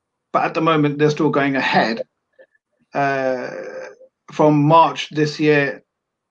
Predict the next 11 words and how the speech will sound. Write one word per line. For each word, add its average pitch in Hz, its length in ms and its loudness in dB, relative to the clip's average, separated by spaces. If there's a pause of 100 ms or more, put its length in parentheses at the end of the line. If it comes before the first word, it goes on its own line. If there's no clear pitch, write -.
(760)
when 147 160 -2
the 143 60 0
lockdown 143 440 0
happened, 131 480 -2 (800)
until 143 320 -2
I 135 40 -4
think 156 240 -2
about 143 280 -4
August, 131 760 -4
we've 139 160 -2
had, 139 240 -2